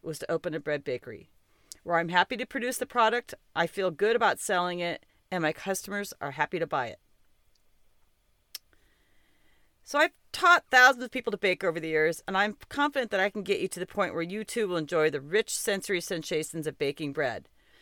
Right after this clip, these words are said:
I mean, if you think about it, it's, it starts with the feel, the dough, and then you get the aromatic smells that will be coming out of your oven, to the incredible taste sensations of freshly baked bread. You know, there's a lot of mystique surrounding bread baking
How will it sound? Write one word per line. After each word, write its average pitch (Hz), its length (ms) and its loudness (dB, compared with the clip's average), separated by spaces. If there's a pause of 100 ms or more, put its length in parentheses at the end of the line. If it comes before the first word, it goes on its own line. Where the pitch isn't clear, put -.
(320)
I - 40 -12
mean, 233 100 -2
if 247 60 -6
you 311 80 -4
think 320 220 -4
about 277 200 6
it, 254 120 2
it's, - 320 2
it - 180 2
starts 277 340 4
with 269 120 -4
the 226 80 2
feel, 247 400 0
the 208 140 0
dough, 175 580 2 (100)
and 185 140 -2
then 240 160 0
you 226 100 -6
get 185 220 2
the 156 180 0 (220)
aromatic 185 520 0
smells 185 520 4
that 170 80 0
will 160 60 -4
be 156 100 -4
coming 180 420 -2
out 156 140 4
of 151 60 -4
your 147 120 -2
oven, 156 460 0 (320)
to - 80 -14
the 269 80 0
incredible 285 400 0
taste 214 320 0
sensations 165 600 -4
of 151 120 -6
freshly 165 340 -4
baked 139 280 -6
bread. 113 300 -10 (760)
You 233 60 -6
know, 254 80 0
there's 294 200 -2
a 277 40 -2
lot 269 260 8
of 339 100 -6
mystique 240 540 -6
surrounding 180 460 -2
bread 160 240 -2
baking 151 500 -4